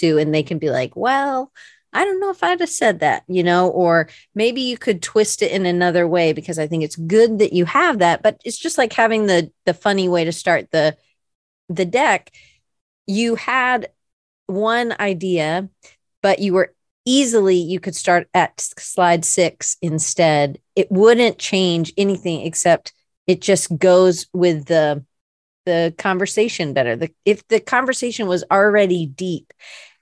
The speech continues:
then you didn't, maybe it wasn't the right time for the funny. You know, it, it feels like you're telling a joke at a funeral, although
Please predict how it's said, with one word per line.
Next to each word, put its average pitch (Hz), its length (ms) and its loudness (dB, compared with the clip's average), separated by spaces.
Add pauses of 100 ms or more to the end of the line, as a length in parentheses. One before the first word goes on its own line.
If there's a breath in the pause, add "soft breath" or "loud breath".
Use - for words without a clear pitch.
then 190 140 4
you 185 140 2
didn't, 190 320 0
maybe 175 400 2
it 175 120 0
wasn't 170 340 2
the 160 100 -2
right 151 260 0
time 143 640 -4 (140)
for 139 340 0
the 143 120 -8
funny. 143 560 -6
You 175 120 -2
know, 160 180 0
it, 156 180 -2 (140)
it - 240 -2 (160)
feels 151 220 0
like 143 180 -4
you're 139 140 -4
telling 160 440 -2
a 156 80 -2
joke 143 380 0
at 143 100 0
a 139 40 0
funeral, 95 500 -4 (160)
although 139 300 2